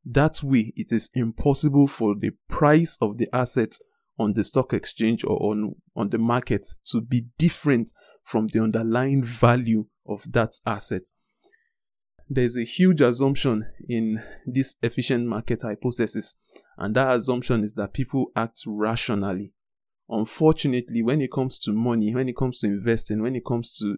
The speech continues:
anything that has to do with money, people act very differently from being rational.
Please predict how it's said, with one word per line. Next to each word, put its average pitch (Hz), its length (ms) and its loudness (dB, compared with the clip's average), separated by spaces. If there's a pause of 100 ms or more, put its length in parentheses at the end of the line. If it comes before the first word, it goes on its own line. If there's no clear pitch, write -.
(120)
anything 135 380 2
that 104 120 -2
has 117 240 0
to 110 120 -6
do 113 180 2
with 110 160 0
money, 110 440 0
people 139 460 -4
act 123 280 -4 (120)
very 127 460 0
differently 120 800 -4
from 104 260 -4
being 117 320 -2 (320)
rational. 110 680 -2